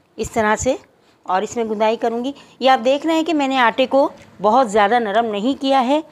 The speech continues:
वजह यह है कि ये जब हम पापड़ी बनाएंगे तो नरम आटे में इतनी खस्ता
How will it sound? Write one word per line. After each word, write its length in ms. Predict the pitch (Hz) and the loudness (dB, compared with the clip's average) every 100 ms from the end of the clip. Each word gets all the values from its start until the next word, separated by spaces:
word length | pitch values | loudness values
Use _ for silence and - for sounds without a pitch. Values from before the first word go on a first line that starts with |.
| - - - _ - - - | -20 -20 -20 _ -20 -8 -2
वजह 220 | 202 240 | 2 2
यह 280 | 240 262 269 | 4 4 4
है 120 | 294 | 2
कि 140 | 285 | 0
ये 200 | 269 247 240 | -2 -2 0
जब 140 | 247 | 0
हम 160 | 240 240 | -2 0
पापड़ी 340 | 190 190 247 | 0 0 -2
बनाएंगे 500 | 247 226 240 262 277 320 _ _ _ _ _ - | 0 0 -2 -2 -2 -4 _ _ _ _ _ 2
तो 600 | 247 233 233 220 - - 202 | 4 6 6 4 2 -6 0
नरम 280 | 214 285 | 4 4
आटे 240 | 262 247 277 | 4 2 2
में 260 | 269 320 - 214 | 2 0 -4 -10
इतनी 260 | - 262 | -4 -4
खस्ता 440 | 247 190 - 247 | -2 -6 0 0